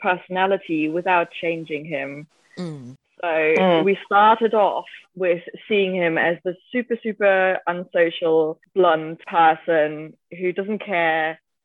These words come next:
Speaker 1: about anyone or anything, who isn't interested in social relationships. But as we get to know him throughout the series,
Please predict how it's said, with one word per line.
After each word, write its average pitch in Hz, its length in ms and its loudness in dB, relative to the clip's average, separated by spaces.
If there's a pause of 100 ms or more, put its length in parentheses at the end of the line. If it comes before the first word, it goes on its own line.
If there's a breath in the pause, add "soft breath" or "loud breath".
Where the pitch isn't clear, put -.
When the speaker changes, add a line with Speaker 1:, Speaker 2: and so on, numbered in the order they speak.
(120)
Speaker 1:
about 175 200 -4
anyone 175 580 -4
or 165 160 -4
anything, 165 640 -6
who 185 80 -10
isn't 220 340 -8
interested 196 760 -8
in 156 200 -12
social 165 280 -6
relationships. 165 800 -4 (340)
But 160 280 -2
as 202 200 4
we 220 120 2
get 196 260 2
to 196 60 -8
know 202 300 2
him 156 440 0
throughout 165 520 -2 (180)
the 170 200 -10 (120)
series, 170 440 0